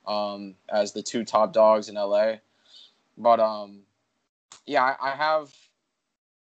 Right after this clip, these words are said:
the thing with me is I have Bucks in seven. Now, the reason I have Bucks in seven is because I just feel as if that Lakers Clips series, I just feel like that'll drain the, the Clippers.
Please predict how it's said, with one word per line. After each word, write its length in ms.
the 140
thing 240
with 120
me 200
is 380
I 100
have 200
Bucks 300
in 80
seven. 500
Now, 80
the 180
reason 240
I 80
have 140
Bucks 260
in 60
seven 340
is 120
because 720
I 160
just 280
feel 200
as 160
if 380
that 300
Lakers 500
Clips 300
series, 420
I 100
just 240
feel 140
like 160
that'll 240
drain 580
the, 440
the 100
Clippers. 680